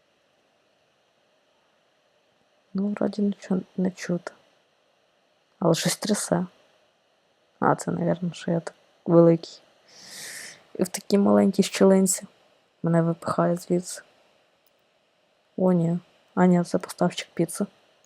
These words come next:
Як я помню. Надіюсь, що це пос-, поставщик піци.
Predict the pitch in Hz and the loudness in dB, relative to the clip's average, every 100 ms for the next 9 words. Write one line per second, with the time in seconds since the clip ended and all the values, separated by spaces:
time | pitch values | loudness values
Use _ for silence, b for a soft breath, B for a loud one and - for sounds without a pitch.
0 | _ _ _ _ _ _ _ - 170 - | _ _ _ _ _ _ _ -4 -2 -2
1 | - - 156 170 180 - _ _ _ _ | -6 -4 -4 -4 -8 -8 _ _ _ _
2 | _ _ _ _ _ _ _ _ _ _ | _ _ _ _ _ _ _ _ _ _
3 | _ _ - 185 185 165 151 - - 170 | _ _ 0 2 4 4 4 -2 -8 -8
4 | - 175 - - - - 180 - 180 170 | -8 -10 -12 -18 -20 -10 -8 -2 0 0
5 | - - - 214 240 - | -2 -14 2 2 2 -4